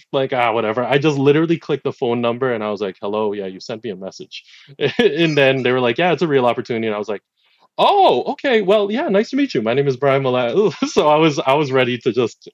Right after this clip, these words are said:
accept anything and anything. And, um, that role was equally an eye-opening experience in a positive way, because I could explore my passions in a new environment, but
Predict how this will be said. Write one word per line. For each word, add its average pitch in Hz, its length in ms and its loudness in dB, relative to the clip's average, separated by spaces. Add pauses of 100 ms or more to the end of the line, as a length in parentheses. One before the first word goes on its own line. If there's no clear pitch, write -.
accept 113 440 -10
anything 107 360 -8
and 98 80 -10
anything. 95 400 -10 (720)
And, 113 260 -4
um, 101 520 -6 (680)
that 160 260 0
role 120 640 -2
was 107 380 -4
equally 117 960 -8 (320)
an 110 280 -6
eye-opening 120 840 -6
experience 113 1500 -8
in 120 80 -6
a 117 60 -4
positive 110 460 -6
way, 107 160 -2
because 110 340 -8
I 101 100 -4
could 98 140 -8
explore 104 420 -8
my 101 160 -6
passions 101 480 -8
in 101 120 -10
a - 20 -12
new 98 180 -6
environment, 104 640 -10
but 107 160 -8